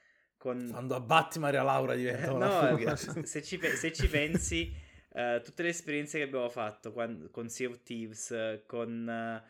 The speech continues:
Speaker 1: ehm, quando giocavamo a, mm, come si chiama, quel Gears of War, eh, qua-, lo, lo, quando abbiamo fatto Mario Kart e Mary o Mario Tennis, Mary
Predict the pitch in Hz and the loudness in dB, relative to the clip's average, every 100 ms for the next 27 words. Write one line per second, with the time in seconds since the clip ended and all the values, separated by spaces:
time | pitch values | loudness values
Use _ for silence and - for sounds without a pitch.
0 | - - _ - 110 110 107 107 104 135 | -20 -20 _ -6 -2 0 -2 -4 -8 -6
1 | 123 120 123 120 123 131 135 131 127 123 | -6 -4 -4 -2 -2 -2 -2 -2 -2 0
2 | 120 120 120 117 113 110 107 107 135 135 | -2 -2 -4 -6 -6 -6 -8 -8 -8 -10
3 | - 120 113 120 120 120 143 - 139 123 | -4 -4 -2 -4 -6 -4 -4 -2 -2 -2
4 | 123 120 117 113 117 117 - _ _ 110 | -2 0 -2 -2 -4 -6 -14 _ _ -2
5 | 120 - _ _ - 139 107 - 135 139 | -2 -2 _ _ -8 -6 -6 -8 -2 0
6 | 127 135 143 139 135 131 135 127 139 131 | 0 -2 -2 -2 -2 0 0 -2 -4 -6
7 | - 135 135 143 139 135 - 135 127 123 | -6 -4 -2 -2 -2 -4 -4 -6 -4 -4
8 | 117 113 117 117 117 117 120 127 123 117 | -6 -6 -4 -4 -4 -4 -4 -4 -2 -2
9 | 113 117 - 127 147 156 131 | -4 -6 -10 -4 -4 -4 -6